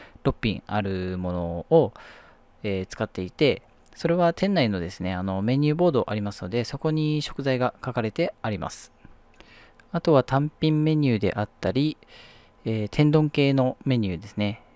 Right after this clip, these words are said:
えー、天丼、特大エビ天丼、特大エビアナゴ天丼とかですね。こういった感じで、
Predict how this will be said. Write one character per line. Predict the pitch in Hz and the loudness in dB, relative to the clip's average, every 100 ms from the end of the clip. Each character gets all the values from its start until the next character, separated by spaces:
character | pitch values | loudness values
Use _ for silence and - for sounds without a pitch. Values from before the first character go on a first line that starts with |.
| - | -6
え | 104 101 | -4 -4
ー、 | |
天 | - 113 110 110 | -2 0 0 2
丼、 | 104 104 98 - - - | 2 0 -2 -6 -18 -8
特 | 113 123 | -4 4
大 | 127 123 | 4 4
エ | 117 113 | 0 -2
ビ | 113 | -2
天 | - 107 95 | -2 -2 -2
丼、 | 85 65 - - _ - _ - | -4 -6 -12 -20 _ -20 _ -6
特 | 117 | 2
大 | 131 127 - - | 4 4 2 -6
エ | 110 | -4
ビ | 139 - | -2 -4
ア | - | -4
ナ | 113 127 | -2 0
ゴ | 131 | -2
天 | 123 113 | 0 -2
丼 | 90 - - | -2 -6 -12
と | - 120 | -8 -6
か | |
で | 82 | -6
す | - | -6
ね。 | 107 - | -8 -8
こ | - | 0
う | 151 | 0
い | |
っ | |
た | - 156 | 2 0
感 | 143 135 | 2 0
じ | 127 | 0
で、 | 127 120 120 117 117 | 2 4 4 2 -2